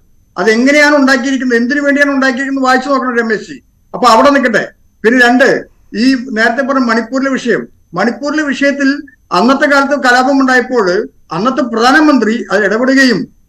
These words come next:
പ്രധാനമന്ത്രി അവിടെ സന്ദർശിക്കുകയും ചെയ്തിട്ടുണ്ട്. നിങ്ങൾ ഇന്ന് വരെ ആ മണിപ്പൂരിന്റെ വിഷയ-, വിഷയത്തെ കുറിച്ചൊന്നും സംസാരിക്കുന്നുണ്ടായോ? എന്റെ ചോദ്യം ഇത്രയേ ഉള്ളൂ. മണിപ്പൂരിൽ കലാപം ഉണ്ടാത്ത സമയമില്ല. കുക്കികളായ, മെ-, കുക്കികളായ ക്രിസ്ത്യാനികളും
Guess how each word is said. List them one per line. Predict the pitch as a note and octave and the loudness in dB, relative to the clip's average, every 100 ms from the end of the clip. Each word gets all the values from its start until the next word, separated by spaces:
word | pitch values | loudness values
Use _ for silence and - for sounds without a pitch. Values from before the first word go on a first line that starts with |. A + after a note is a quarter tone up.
| _ | _
പ്രധാനമന്ത്രി | D#3 G3 C4 C#4+ C#4+ | -6 -2 0 0 0
അവിടെ | C#4+ | 0
സന്ദർശിക്കുകയും | B3+ A3+ C#4+ D#4 D4 E4 | -2 -4 -4 -4 -2 0
ചെയ്തിട്ടുണ്ട്. | D#4+ D4 C#4 D4+ A3 - - _ _ | 0 -2 0 0 0 -2 -10 _ _
നിങ്ങൾ | E3+ A#3 D4 | -4 0 2
ഇന്ന് | C4 D4+ | 2 2
വരെ | E4+ D#4+ C#4+ F#3+ D#3 - _ _ | 2 4 4 2 0 -6 _ _
ആ | G3+ | -2
മണിപ്പൂരിന്റെ | B3+ B3 C4+ - D#4+ D#4 | 0 0 -2 -2 -2 0
വിഷയ-, | D#4+ D#4 D#4 C4 C4 | 0 -2 -6 -8 -8
വിഷയത്തെ | B3+ D#4 D#4+ | -4 -2 0
കുറിച്ചൊന്നും | D4+ D#4+ D#4 | 0 -2 0
സംസാരിക്കുന്നുണ്ടായോ? | C#4 C4+ C4 D#4+ E4 F4+ E4 B3+ E3+ - - | 2 2 2 2 4 4 4 2 0 -6 -4
എന്റെ | G#3+ | -2
ചോദ്യം | D4+ D#4 F4+ | 0 2 2
ഇത്രയേ | F4 | 2
ഉള്ളൂ. | D#4+ G3+ D3+ - - _ F#3 | 2 2 0 -8 -12 _ -2
മണിപ്പൂരിൽ | A3 C4+ D#4+ E4 | 0 0 0 0
കലാപം | C#4+ C#4 D4+ D4 | 2 0 0 0
ഉണ്ടാത്ത | C#4 C#4 | 0 -2
സമയമില്ല. | B3 B3+ C4 B3 G#3+ - - - _ _ - | -4 -2 0 2 0 -2 -10 -20 _ _ -12
കുക്കികളായ, | A3 - D4 C#4+ C#4 B3+ | -8 -6 -2 0 0 0
മെ-, | A#3 A#3 A3+ | 0 0 -2
കുക്കികളായ | - A#3 C#4+ C#4+ C#4 | -6 -6 -2 2 2
ക്രിസ്ത്യാനികളും | B3 A#3+ C4+ C4 A#3 A3 | 0 -4 0 0 2 -2